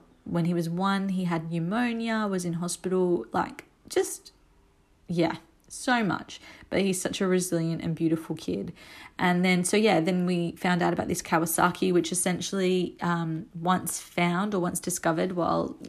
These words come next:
you know, you kind of have to, there's no real test for it. You just have to tick off the symptoms off a list and then, um, keep doing blood tests to see what's happening in the blood. Anyway, it turns out he had it.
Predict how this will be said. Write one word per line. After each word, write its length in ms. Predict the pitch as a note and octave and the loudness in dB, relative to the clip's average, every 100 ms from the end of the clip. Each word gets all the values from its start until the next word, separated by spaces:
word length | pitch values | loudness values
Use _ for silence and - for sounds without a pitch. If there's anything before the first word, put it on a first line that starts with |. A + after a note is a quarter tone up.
| - | -8
you 80 | F#3 | -2
know, 80 | F3 | 0
you 80 | E3+ | 0
kind 220 | - F#3 | 2 2
of 60 | F3+ | 2
have 160 | E3+ | 0
to, 200 | - E3 D#3+ - - - | 0 0 -2 -10 -12 -2
there's 280 | E3+ F3+ E3+ | 2 4 4
no 200 | F3+ F3+ | 2 2
real 240 | F3 E3+ | 2 0
test 380 | E3+ F#3+ F3+ - | 0 0 0 -2
for 200 | G#3+ A#3 | -2 0
it. 80 | F#3+ | 0
You 60 | |
just 180 | F#3 F3+ | -2 -2
have 160 | E3+ - | -4 -2
to 100 | E3+ | -4
tick 300 | D#3+ E3+ - | 0 0 2
off 380 | E3 - - - - - - - | 0 -2 -14 -20 -20 -20 -18 -6
the 520 | E3 E3+ - - - - | -2 2 2 0 -4 -8
symptoms 520 | - F#3+ F3 F3+ E3+ - | -4 -2 0 -2 -2 -4
off 120 | - | 0
a 60 | |
list 560 | E3+ D#3+ F#3+ - - - - - - - _ | 2 2 0 -6 -12 -14 -20 -20 -20 -20 _
and 320 | F3 E3+ D#3+ | 2 2 2
then, 600 | E3+ E3 D#3+ D#3+ E3 D#3+ - - | 2 2 0 0 -2 -4 -8 -6
um, 340 | F3 - - F#3 | -4 -4 -10 -14
keep 200 | - F3+ | -2 0
doing 220 | F#3+ F3 E3 | 0 -2 0
blood 220 | E3 E3+ | 0 0
tests 720 | F3 E3 - - - - - - | -2 -4 -6 -10 -8 -6 -8 -12
to 100 | - | -8
see 340 | F3 - E3+ E3 | -4 0 2 0
what's 260 | D#3 - | -2 -4
happening 320 | - E3 E3+ E3 | -4 -4 -2 0
in 80 | |
the 80 | D#3+ | 0
blood. 400 | D#3 E3 E3 E3 | 0 0 0 -2
Anyway, 480 | - G3+ E3+ E3 E3 - - - - - | 0 0 2 0 -2 -6 -18 -20 -20 -4
it 120 | G3 | -2
turns 280 | G3+ A3 G3+ | 2 4 6
out 160 | F#3 F3 | 4 4
he 120 | F3+ | 0
had 220 | F3 E3 | 0 2
it. 280 | F3 - | 2 0